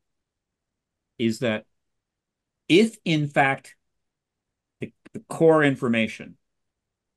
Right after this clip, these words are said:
that we will eventually get from that in relatively short order is positive in the direction of dealing with the issues that we face, if it opens the doors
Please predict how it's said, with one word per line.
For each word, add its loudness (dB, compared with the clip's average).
that -8
we -2
will -4
eventually -4
get -4
from -4
that -10
in -6
relatively -2
short -4
order -4
is 2
positive 0
in 0
the 0
direction -2
of -6
dealing 2
with -2
the -8
issues -2
that -8
we 0
face, -6
if 2
it 2
opens 0
the -2
doors -2